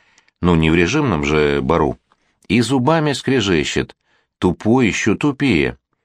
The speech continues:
Лучше бы он сам там был. Сделал бы все по уму. Рад бы в Бор, да грехи не пускают. Нынешние и пресные, и вековечные.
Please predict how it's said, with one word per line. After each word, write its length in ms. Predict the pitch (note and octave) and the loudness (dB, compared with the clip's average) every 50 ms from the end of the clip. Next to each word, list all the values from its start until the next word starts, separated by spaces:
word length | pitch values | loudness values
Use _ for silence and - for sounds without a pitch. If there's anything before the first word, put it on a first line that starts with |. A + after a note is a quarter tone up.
| _ _ _ | _ _ _
Лучше 400 | C2+ C#2+ F2+ G#2+ G#2 - - A#2 | -2 0 2 2 0 0 -2 0
бы 280 | G#2+ A2+ B2 A#2+ A2 - _ _ _ _ _ _ _ | 2 2 2 0 0 -4 _ _ _ _ _ _ _
он 200 | - A2 C3 C3+ | 0 0 0 0
сам 400 | A#2 - - C#3+ C#3 B2+ A2+ F2+ | -2 -4 -2 -2 0 0 0 -2
там 300 | - - F2+ E2+ E2+ F2 | -2 0 0 2 2 2
был. 280 | E2+ F2 D#2 C2+ A#1+ - _ _ _ _ _ _ | 2 2 2 0 -2 -6 _ _ _ _ _ _
Сделал 400 | - C2 B1+ C2 D2 E2+ E2+ E2 | -10 -8 -6 -2 0 2 2 2
бы 140 | C#2+ D2+ D2 | 2 0 -2
все 200 | - - - D2 | 0 0 -2 -2
по 120 | - - | 0 0
уму. 400 | F2+ F2+ F#2 F#2 E2+ C#2+ B1+ A#1 - _ _ _ _ _ _ _ - | 0 2 2 2 0 0 -2 -6 -10 _ _ _ _ _ _ _ -6
Рад 300 | - E2 A#2+ F3 F3 B2 | -2 0 0 0 0 0
бы 160 | F2 F2+ F2 | 0 0 0
в 80 | D#2+ D2 | 0 0
Бор, 300 | D2 D#2+ D2+ C#2 - - _ _ _ _ _ _ | 0 0 0 0 -2 -6 _ _ _ _ _ _
да 160 | - E2 D#2 D2 | -6 -2 -2 0
грехи 300 | C#2+ C#2+ C#2+ - - D#3 | 0 -2 -2 -2 -2 -2
не 100 | E3+ C#3 | -2 -2
пускают. 600 | - D2+ D2 - - - D2 C#2 C2+ C2+ - - _ _ _ | -2 -2 -4 -2 -2 0 0 0 0 -2 -6 -12 _ _ _
Нынешние 760 | D#2+ D#2+ E2 E2+ F#2+ A2 A#2+ A2+ - - G#2 E2+ D2+ C#2+ C#2 | -2 0 2 2 2 0 0 -2 -4 -2 -2 0 0 0 0
и 40 | C2+ | -2
пресные, 600 | - C#2+ C#2+ D#2+ F2+ - - G#2+ G2+ G2+ G#2 G#2 | -2 0 0 0 0 0 -2 -2 -2 -2 -2 -2
и 220 | - - C2+ C2+ C2 | -4 -4 -2 -2 -2
вековечные. 840 | C2 C2+ C2 - D#2 F2+ A#2+ C#3 C3 - - - C#2+ C2+ B1+ - | -2 -4 -2 -2 -2 0 0 -2 -4 -4 -4 -4 -4 -4 -4 -6